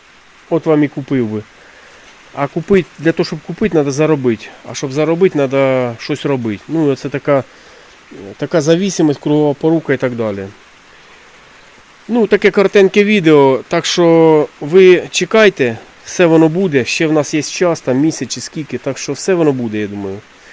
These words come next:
Не все так швидко робиться, як казка кажеться.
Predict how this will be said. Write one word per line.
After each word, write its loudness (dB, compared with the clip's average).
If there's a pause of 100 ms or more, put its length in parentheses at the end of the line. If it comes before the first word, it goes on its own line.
(160)
Не 0
все -2
так -4 (100)
швидко -4
робиться, -2
як -4 (580)
казка -6
кажеться. -12